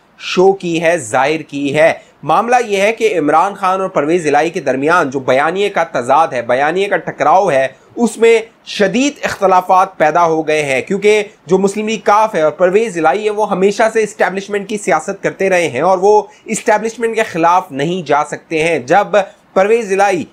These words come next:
वजारत आला के उम्मीदवार बने थे और जब उन्होंने इमरान खान की हिमायत का ऐलान किया था, तो जरा ये बताते थे उस वक्त एस्टैब्लिशमेंट के अंदर चंद अनासिर की हिमायत इमरान खान और परवेज इलाही को हासिल थी, लेकिन अब वो हिमायत भी ख़त्म हो चुकी है।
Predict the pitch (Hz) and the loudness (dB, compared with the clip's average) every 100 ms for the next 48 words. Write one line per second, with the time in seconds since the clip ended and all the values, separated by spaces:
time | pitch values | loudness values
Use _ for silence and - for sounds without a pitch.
0 | _ 147 160 202 214 233 196 202 208 196 | _ -2 2 2 2 2 2 2 0 0
1 | 190 165 190 190 139 165 214 170 156 175 | 0 0 2 2 0 0 0 2 2 2
2 | 190 185 185 190 175 156 170 180 165 175 | 0 0 0 -2 0 0 0 0 -4 -4
3 | 151 143 165 185 156 156 175 226 - 175 | -2 0 0 0 2 4 2 0 -2 0
4 | 143 135 156 208 151 151 175 190 156 123 | 0 -2 -2 -2 0 2 2 0 -6 0
5 | 143 175 185 147 120 - - - 262 254 | 0 0 -2 -2 -2 -6 -16 0 0 2
6 | 240 233 185 - 185 202 226 208 190 170 | 0 0 -4 0 0 -2 -4 -4 0 -2
7 | 185 196 - 180 175 156 156 190 175 190 | 0 -2 0 -2 0 0 0 -2 -6 -6
8 | 185 - _ - 147 165 202 240 - _ | -8 -8 _ -4 0 2 2 2 -2 _
9 | - 202 202 240 247 226 220 220 196 175 | -4 0 2 2 0 -2 -2 -2 -2 0
10 | 196 175 165 190 208 139 143 156 196 196 | 0 0 0 0 -2 0 -2 -2 -6 -6
11 | 208 196 202 - 220 202 175 214 190 156 | -4 -2 -2 0 -2 -2 0 0 0 0
12 | 165 180 160 190 - 180 185 175 160 156 | 0 0 -2 -6 -4 -2 -2 -2 -4 -6
13 | 165 156 147 190 196 | -8 -8 -2 0 0